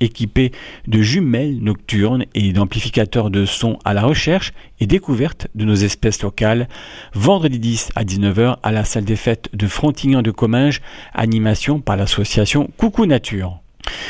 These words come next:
My Rose, course marche contre le cancer du sein,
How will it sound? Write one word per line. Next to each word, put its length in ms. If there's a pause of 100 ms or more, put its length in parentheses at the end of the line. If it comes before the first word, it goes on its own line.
(120)
My 160
Rose, 440
course 300
marche 360
contre 340
le 100
cancer 400
du 140
sein, 220